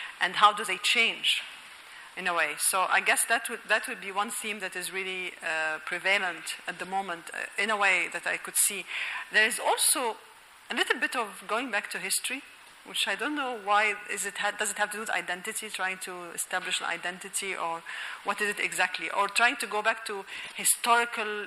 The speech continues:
issues like beginning of the century or things like that.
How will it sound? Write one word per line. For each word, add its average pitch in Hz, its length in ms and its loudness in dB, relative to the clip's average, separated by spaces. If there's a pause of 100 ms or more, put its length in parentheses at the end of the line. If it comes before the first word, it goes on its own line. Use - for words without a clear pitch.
issues 202 420 2
like 175 200 0
beginning 185 260 -4
of 175 80 -10
the 160 80 -8
century - 640 -4
or 160 140 -8
things 220 260 -6
like 175 220 -2
that. 151 180 0